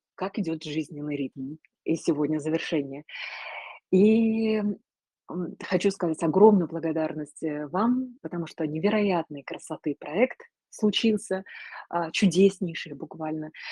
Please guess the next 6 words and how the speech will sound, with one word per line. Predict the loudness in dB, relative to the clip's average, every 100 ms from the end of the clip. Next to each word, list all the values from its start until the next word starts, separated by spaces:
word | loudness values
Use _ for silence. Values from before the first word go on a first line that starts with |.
| -12 -12 -14 -16 -12 -2
А, | 0 2 4 2 0 -8 _ _ _ _ -4
сложный, | 6 10 10 10 4 -14 -20 -20 _ _ _ -6
комплексный, | -4 -4 -6 -16 -18 -18 -18 -18 _ _ -20 -20 -20 -8
необъятный. | -4 -2 -2 -2 -4 -4 -8 -12 -10 -12 _ _ -20 -20 -20 -20 -20 -10
А, | -6 -2 -2 -2 -4 0
проект | 2 2 0 -8